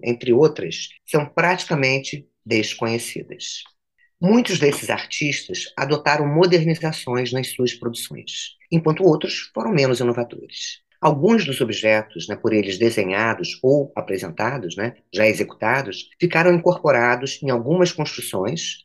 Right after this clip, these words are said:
hoje ainda existentes, mas muitas outras se perderam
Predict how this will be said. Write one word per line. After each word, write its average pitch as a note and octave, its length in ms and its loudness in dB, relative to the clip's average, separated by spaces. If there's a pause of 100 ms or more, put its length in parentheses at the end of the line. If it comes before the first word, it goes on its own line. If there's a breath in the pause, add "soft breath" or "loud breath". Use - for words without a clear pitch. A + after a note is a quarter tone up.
hoje B2 400 6
ainda F#2 260 -4
existentes, G2+ 760 -6 (200 soft breath)
mas D#3+ 200 2
muitas F#3+ 420 6
outras D3 380 -2
se - 160 -2
perderam A#2+ 760 0